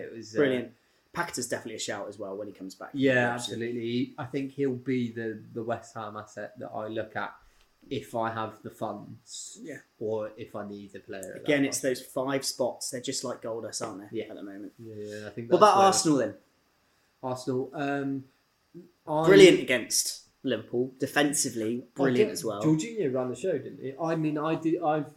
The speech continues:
Speaker 1: only watched bits and pieces
Speaker 2: I
Speaker 1: of
Speaker 2: wouldn't
Speaker 1: it.
Speaker 2: say
Speaker 1: I heard
Speaker 2: Jorginho ran the show.
Speaker 1: Jorginho had to look back to his best.
Speaker 2: I,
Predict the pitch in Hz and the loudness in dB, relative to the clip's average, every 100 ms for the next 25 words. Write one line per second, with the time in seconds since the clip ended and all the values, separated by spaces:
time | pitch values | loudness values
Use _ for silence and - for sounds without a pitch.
0 | 156 147 135 131 135 - _ _ - 127 | -8 -6 -4 -6 -8 -10 _ _ -8 -8
1 | - 123 - 139 131 120 175 196 135 - | -8 -12 -4 -4 -4 -6 4 4 4 -4
2 | 107 95 - 147 147 151 107 147 143 151 | -4 -6 0 4 4 4 2 2 2 2
3 | 147 139 135 135 123 127 113 120 - - | 2 2 2 2 0 -4 -6 -8 -14 -20
4 | - 131 120 135 139 - 127 - 135 120 | -20 -20 -14 -4 -4 -2 -8 -8 -8 -8
5 | - 135 - - - - - - - - | -4 -6 -6 -18 -16 -16 -4 -2 -2 2
6 | 139 | 2